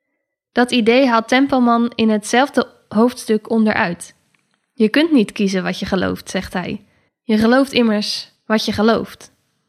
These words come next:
Toen ik dit hoorde, was ik een beetje beteuterd. Geloof ik dan niet meer? Wat geloof ik dan eigenlijk? Sommige vriendinnen van mij die,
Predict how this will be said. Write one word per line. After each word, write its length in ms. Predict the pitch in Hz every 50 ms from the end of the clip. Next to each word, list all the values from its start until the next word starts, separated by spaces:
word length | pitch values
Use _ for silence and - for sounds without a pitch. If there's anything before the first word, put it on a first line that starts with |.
| _ _ _ _ _ _ _ _ _ _ _ _ _ _ _
Toen 220 | _ - 240 240 247
ik 120 | 254 254
dit 140 | 254 226 202
hoorde, 260 | 214 214 262 302 311
was 160 | 269 247 254
ik 80 | 254 -
een 80 | 233 226
beetje 240 | 226 240 233 220
beteuterd. 600 | 190 185 180 - - 233 269 269 - - - - -
Geloof 380 | - 175 170 180 202 269 294
ik 160 | - 294 - -
dan 140 | 285 277
niet 180 | 269 269 269 254
meer? 300 | 247 233 240 262 294 359 392 - _ _ _ _ _
Wat 140 | - - -
geloof 320 | - 233 226 247 294 277
ik 140 | 226 - -
dan 140 | 180 175 180
eigenlijk? 560 | 190 180 190 - - 180 180 196 - - - _ _ _ _ _ _ _ _ _ _ _ _ _ _ _ _
Sommige 360 | _ - 262 269 262 - 254
vriendinnen 380 | 233 247 240 233 262 285 294 269
van 140 | 247 220
mij 220 | 214 214 208 214 208
die, 260 | 208 220 226 220 -